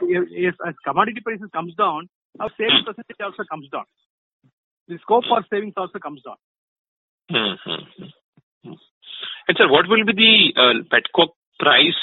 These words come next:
Speaker 2: in spot at this moment? International,
Speaker 1: Around the
Speaker 2: domestic?
Speaker 1: fifty, yeah, it is around sixty dollars.
Speaker 2: Okay. Even in domestic also, I mean, you source most of the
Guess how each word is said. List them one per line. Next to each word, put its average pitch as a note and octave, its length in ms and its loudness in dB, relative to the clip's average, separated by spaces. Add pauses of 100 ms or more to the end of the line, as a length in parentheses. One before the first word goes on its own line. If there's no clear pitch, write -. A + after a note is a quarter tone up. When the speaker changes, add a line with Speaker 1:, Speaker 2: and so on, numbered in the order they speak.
(120)
Speaker 2:
in D3 220 0
spot C3+ 300 2
at D3+ 160 2
this C#3 200 2
moment? E3 240 -8 (1400)
International, C3 440 0
Speaker 1:
Around B2+ 240 0
the C3 40 -12
Speaker 2:
domestic? F#3 240 -2
Speaker 1:
fifty, - 220 -20
yeah, G3 140 -6 (100)
it F3+ 80 -10
is F#3+ 120 0
around F3+ 220 -4
sixty - 220 -20
dollars. B2 280 -18 (1120)
Speaker 2:
Okay. - 180 -10 (1160)
Even F#3 160 6
in G3 100 4
domestic F3 360 4
also, G#3 220 2
I D#3 80 6
mean, D#3 120 4
you F3 120 6
source - 280 6
most E3 220 4
of D#3 100 0
the D3+ 560 4